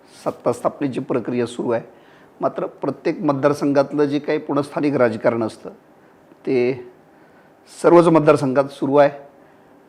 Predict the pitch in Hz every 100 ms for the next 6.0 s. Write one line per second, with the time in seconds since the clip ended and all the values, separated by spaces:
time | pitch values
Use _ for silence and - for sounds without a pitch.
0 | _ - 185 135 151 160 165 165 165 151
1 | 156 143 127 127 120 110 117 113 123 123
2 | 127 127 127 - - 123 147 151 151 143
3 | 131 139 143 - - - _ _ _ _
4 | _ - 196 170 127 120 123 131 123 131
5 | 123 120 117 117 117 - - 120 113 113